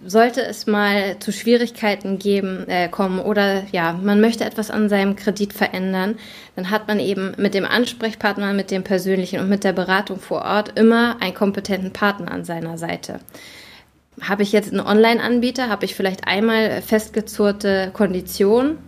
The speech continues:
Ich habe auch eine feste Rate, an der ich aber vielleicht gar nichts mehr verändern kann. Und gerade jetzt während Corona hat sich einfach gezeigt, dass wir als Volks- und Raiffeisenbanken oder eben Easy Credit und die Teambank da ein fairer Partner sind, dass wir eine Flexibilität bieten können,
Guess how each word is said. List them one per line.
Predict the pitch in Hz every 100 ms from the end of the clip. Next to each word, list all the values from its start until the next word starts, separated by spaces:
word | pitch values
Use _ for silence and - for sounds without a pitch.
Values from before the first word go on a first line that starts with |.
| -
Ich | 175 -
habe | 175 -
auch |
eine | 202
feste | 202 220 214 202 180
Rate, | 165 202 247 233
an | 190 190
der | 196
ich | 196
aber | 208 208
vielleicht | 208 202 -
gar | 175
nichts | 208 -
mehr | 208
verändern | 202 202 208 202 165 -
kann. | - - - - - - - -
Und | 170
gerade | 190 202 226
jetzt | 214 214 - 202
während | 202 202
Corona | 208 190 226 226
hat | 214 214
sich | -
einfach | - 202 202 196
gezeigt, | 202 - 196 202 196 - - - - -
dass | 190 190 - -
wir | 190 196
als | 175 185
Volks- | 214 214
und | - 185
Raiffeisenbanken | 202 240 185 220 226 226 226 226 233
oder | 202 185 -
eben | 170 -
Easy | 185 180
Credit | - 196 196 196
und | 170 170
die | 175
Teambank | - 208 220 208 208 202
da | 185 190 196
ein | - 180
fairer | 185 196 202 190
Partner | - 170 - -
sind, | - -
dass | 170 -
wir | 202 196 -
eine | 196
Flexibilität | 196 202 196 - 190 185 196 - 226 226 - -
bieten | 185 190 175
können, | - 160 170